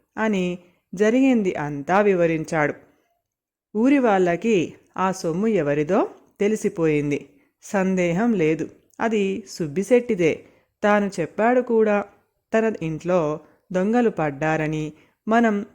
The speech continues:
నమ్మలేదు. పైగా అది దేవుడి సొమ్మే, దొరికితే అది దేవుడికే చెందుతుంది అని కూడా అన్నాడు. "ఇకనేం, దేవుడి సొమ్ము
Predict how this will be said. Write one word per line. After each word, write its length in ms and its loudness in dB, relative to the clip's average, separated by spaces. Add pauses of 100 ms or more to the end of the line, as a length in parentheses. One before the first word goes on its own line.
(120)
నమ్మలేదు. 680 0 (260)
పైగా 560 0
అది 180 0
దేవుడి 440 0
సొమ్మే, 480 -4 (400)
దొరికితే 580 0
అది 500 -2 (180)
దేవుడికే 680 2 (100)
చెందుతుంది 720 -4
అని 160 -6
కూడా 360 -2
అన్నాడు. 420 0 (920)
"ఇకనేం, 580 2 (200)
దేవుడి 440 2
సొమ్ము 480 -2